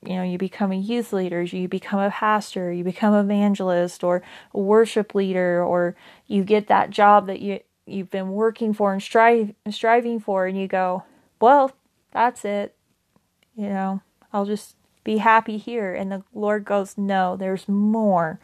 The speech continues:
And he wants to stretch you out beyond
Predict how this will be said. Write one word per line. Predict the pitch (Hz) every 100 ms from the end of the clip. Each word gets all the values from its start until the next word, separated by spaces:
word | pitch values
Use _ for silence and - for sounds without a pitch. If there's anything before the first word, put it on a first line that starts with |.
| - - - - _
And | 208
he | 208
wants | 190 180 -
to | 208
stretch | - - 196 -
you | 208 -
out | 208 240 208 - _ _ _ _
beyond | - 202 196 190 180 180 185